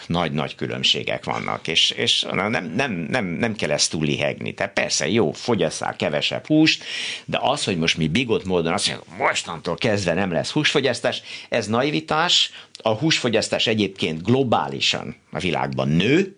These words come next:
nem csökken. Mondjuk a fejlett országokban tényleg van ez a propaganda, hogy tessék kevesebb húst tenni,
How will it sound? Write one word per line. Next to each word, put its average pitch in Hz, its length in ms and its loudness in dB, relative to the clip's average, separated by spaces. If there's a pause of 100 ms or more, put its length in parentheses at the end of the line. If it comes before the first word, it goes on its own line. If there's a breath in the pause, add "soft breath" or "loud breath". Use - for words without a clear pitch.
nem 120 180 -6
csökken. 180 580 -2 (480 loud breath)
Mondjuk 78 320 0
a 80 60 4
fejlett 107 420 0
országokban 78 1000 0
tényleg 73 400 2
van 80 160 0
ez 73 180 0
a 76 240 0 (500 loud breath)
propaganda, 73 580 0
hogy 67 160 -2
tessék 80 320 0
kevesebb 71 460 0
húst - 260 -2
tenni, 87 440 2